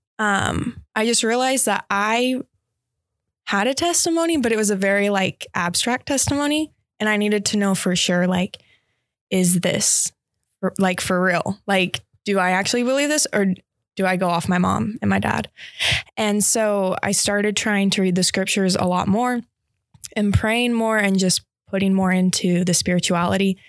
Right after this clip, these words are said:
And, um, I was driving home one day, I think from my friend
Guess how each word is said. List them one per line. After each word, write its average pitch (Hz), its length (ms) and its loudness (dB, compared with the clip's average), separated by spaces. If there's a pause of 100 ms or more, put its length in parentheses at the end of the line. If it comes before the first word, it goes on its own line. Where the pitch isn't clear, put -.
(380)
And, 190 460 0 (260)
um, 196 460 -2 (580)
I 196 100 0
was 185 260 2
driving 277 460 0
home 226 540 0
one 180 220 2
day, 175 340 2
I 196 80 2
think 254 240 -2
from 440 360 -2 (140)
my 202 160 0
friend 202 480 0